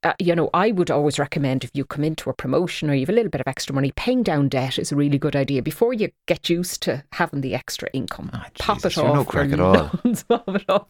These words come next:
Speaker 1: your mortgage, especially at the moment people have a few extra quid, you know. So, um, overpaying the mortgage is not something banks want you to do.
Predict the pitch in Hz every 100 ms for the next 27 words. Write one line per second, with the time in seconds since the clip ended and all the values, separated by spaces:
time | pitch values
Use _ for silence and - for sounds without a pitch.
0 | - 180 - 180 180 175 - - - -
1 | - 339 370 269 - 156 160 170 151 139
2 | 143 - 139 139 151 143 139 - - -
3 | - - - 170 - - - - - -
4 | - 208 185 185 - 185 165 156 - 226
5 | 277 - 220 233 233 208 147 139 - -
6 | - - 165 175 - 165 147 139 151 160
7 | 160 - - _ _ 147 135 - - 131
8 | 120 -